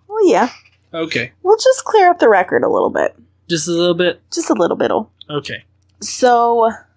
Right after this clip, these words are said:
Speaker 1: last time, you know, we got Je-, Jehoiada brought us, um, Joash forward, the child king. Um,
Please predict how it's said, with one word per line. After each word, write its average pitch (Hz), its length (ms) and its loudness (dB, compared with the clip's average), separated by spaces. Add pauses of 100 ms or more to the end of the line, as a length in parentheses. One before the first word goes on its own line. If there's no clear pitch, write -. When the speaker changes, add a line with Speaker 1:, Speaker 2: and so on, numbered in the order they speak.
(140)
Speaker 1:
last 233 460 0
time, 277 360 -2
you 233 100 0
know, 208 120 4
we 202 160 -4
got 196 380 0
Je-, 196 340 0
Jehoiada 220 640 2
brought 185 420 0
us, 185 420 0 (420)
um, 180 380 -2 (200)
Joash 185 600 0
forward, 170 720 2
the 180 80 2
child 170 520 -2
king. 160 500 -4 (540)
Um, 175 420 2